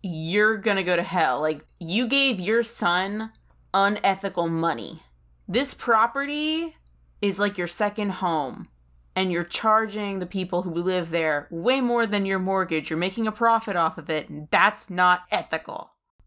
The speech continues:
I feel like that's the modern kind of equivalent here.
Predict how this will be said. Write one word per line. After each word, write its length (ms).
I 80
feel 160
like 120
that's 220
the 100
modern 520
kind 240
of 100
equivalent 540
here. 300